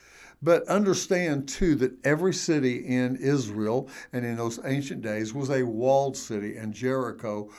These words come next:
was the epitome of a very protected and walled city. Uh, the walls were wide enough, some people say, that a chariot could ride on top of them. Archaeology seems to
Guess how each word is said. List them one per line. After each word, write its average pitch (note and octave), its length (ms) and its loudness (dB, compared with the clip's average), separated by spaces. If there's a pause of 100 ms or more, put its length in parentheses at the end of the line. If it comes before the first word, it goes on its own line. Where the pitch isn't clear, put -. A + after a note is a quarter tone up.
(160)
was A#2+ 240 -2
the G#2+ 140 -2
epitome G#2+ 720 -4 (280)
of B2 220 0
a A2 100 0
very A2 580 2
protected A2 680 -4
and A#2 240 -4
walled A2+ 420 4
city. G#2 480 -4 (800)
Uh, G#2 140 -4
the A#2 160 -4
walls C3 560 6
were B2+ 460 2
wide C3 420 4
enough, C#3+ 420 6
some C3+ 200 2
people C3+ 240 0
say, C3 260 4
that C3 160 4
a G2+ 80 -4
chariot C3+ 640 0 (260)
could B2+ 160 -2
ride A#2+ 280 6
on B2+ 180 4
top C#3 360 2
of A#2+ 120 -2
them. D#3 300 2
Archaeology B2 800 4
seems C3 460 0
to A#2 240 -6